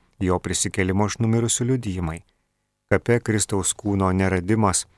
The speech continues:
tik mirties nugalėjimo ir didžiojo žmonijos širdžių perkeitimo aušra, nuo šiol kiekvieno tikinčiojo gyvybė.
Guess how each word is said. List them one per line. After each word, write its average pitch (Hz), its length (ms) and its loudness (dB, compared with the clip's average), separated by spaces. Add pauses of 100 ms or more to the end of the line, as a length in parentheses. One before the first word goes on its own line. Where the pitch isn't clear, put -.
(340)
tik 110 180 -2
mirties 107 560 0
nugalėjimo 104 680 2 (400)
ir 127 140 2
didžiojo 127 420 0
žmonijos 113 440 0
širdžių 101 320 -2
perkeitimo 107 640 -2
aušra, 98 380 -6 (440)
nuo 101 140 2
šiol 101 280 0
kiekvieno 107 500 -2
tikinčiojo 101 600 -2
gyvybė. 92 500 0